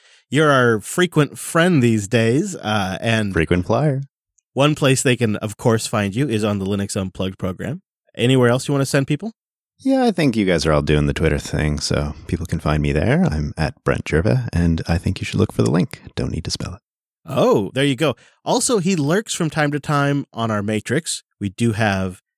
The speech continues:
Speaker 1: a self-hosted community on our Matrix server. Our Matrix server is colony dot jupiter broadcasting dot com. But you can also follow the show on the Twitters if that's your thing. I understand. It's at self hosted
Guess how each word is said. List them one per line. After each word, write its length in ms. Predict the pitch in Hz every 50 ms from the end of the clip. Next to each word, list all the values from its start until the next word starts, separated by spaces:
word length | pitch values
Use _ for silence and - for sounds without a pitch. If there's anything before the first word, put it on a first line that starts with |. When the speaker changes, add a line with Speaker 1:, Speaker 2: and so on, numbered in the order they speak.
| _ _
Speaker 1:
a 60 | - 98
self-hosted 600 | - - 101 92 - - 98 90 - 95 92 -
community 520 | - 95 87 73 58 60 - 71 117 131 - _ _ _ _ _ _ -
on 100 | 90 92
our 80 | 101 127
Matrix 400 | 135 127 117 - - 110 - -
server. 320 | 110 95 90 101 110 -
Our 120 | 92 104
Matrix 400 | 104 107 107 104 - 110 - -
server 220 | - 98 90 92 90
is 180 | - 90 -
colony 640 | - - - - 131 127 131 120 104 95 90 117 - - _ _ -
dot 160 | 104 92 92
jupiter 300 | - 107 95 - 87 92
broadcasting 600 | 85 90 95 95 - - - - - - 73 80
dot 220 | - - 52 -
com. 280 | - - 131 160 180 180 - _ _ _ _ _ _ _ _ _ _ _ _ _ -
But 80 | 101
you 80 | 117 123
can 100 | - 135
also 220 | 139 156 - -
follow 280 | 143 - 151 151 156 151
the 120 | 127 127
show 260 | - - 185 190 214 180
on 140 | 135 127
the 60 | 135 -
Twitters 300 | - 147 170 190 156 123
if 120 | 117 -
that's 280 | - 135 160 - - -
your 120 | 190 185
thing. 340 | - - 277 269 170 107 - _ _ _
I 140 | 110 131 160
understand. 500 | 175 180 170 - - 196 170 123 92 101
It's 140 | 107 - -
at 240 | 98 120 120 - -
self 240 | - 123 117 117 -
hosted 400 | 104 101 101 - 101 98 104